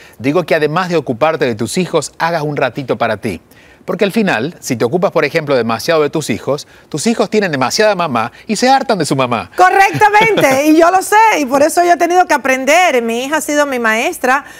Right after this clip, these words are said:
Speaker 2: porque he querido ser siempre tan super mamá,
Speaker 1: Ujú.
Speaker 2: tan sobreprotectora mamá, que he crecido con ella y he aprendido a darle su espacio, pero aprovecho porque ese espacio también es para mí.
Speaker 1: Y siempre hay algo por hacer.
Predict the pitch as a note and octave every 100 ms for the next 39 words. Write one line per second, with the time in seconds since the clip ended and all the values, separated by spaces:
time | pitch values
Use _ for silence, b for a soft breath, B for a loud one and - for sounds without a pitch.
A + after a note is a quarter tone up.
0 | B A#3+ B3 - A#3+ A#3+ A#3+ C4 C4 C#4+
1 | C#4+ C4+ C#4 B3+ C#4 C#4+ B3+ B3 A3 A3
2 | A3 - F4+ - G#4 F4 C#4+ A#3+ G#3+ A#3
3 | B3+ C4 B B B3+ A#3+ - D#4 E4+ G4
4 | F#4 D#4 D4 A3 D4+ D#4+ D4+ C4+ B3+ A#3
5 | B3+ - - B3 B3 C4+ C4 - C#4 C#4+
6 | D4 D4 C#4 C4 C4 C4+ B B B3 A3
7 | - C4 C4+ C4 B3 B3+ C4 B3 G#3+ G#3+
8 | B3 C#4 C#4 A#3+ - D#4 D#4 - G3 G3+
9 | F#3+ G3+ A#3+ C#4 A3+ F#3 F#3 A3 A#3 B3+
10 | C#4 A3+ G3 G3 - F#3+ A3 D#4+ C3+ A#2+
11 | - C3+ D3 C#3 C3+ B2 B2+ A2+ A2+ G#2+
12 | - C3+ G2